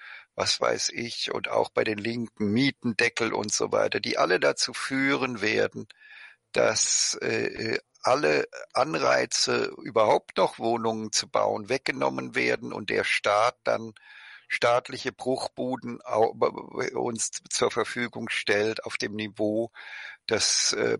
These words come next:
B E R, also des Be-, Berliner Flughafens, also staatlich geplant, staatlich,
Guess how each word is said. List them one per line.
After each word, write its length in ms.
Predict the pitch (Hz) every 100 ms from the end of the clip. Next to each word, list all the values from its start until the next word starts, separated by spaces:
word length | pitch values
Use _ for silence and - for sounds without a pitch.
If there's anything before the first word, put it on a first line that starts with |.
| -
B 200 | 113 110
E 200 | 107 107
R, 420 | - 113 113 117
also 200 | 110 98
des 260 | 107 101 -
Be-, 200 | 123 -
Berliner 560 | 113 104 117 113 107
Flughafens, 840 | - 120 117 - 120 104 - 113 -
also 340 | 107 107 113
staatlich 880 | - - 113 110 113 - 110 104 -
geplant, 640 | 107 - 104 110 107 104
staatlich, 800 | - - 98 98 - 101 - -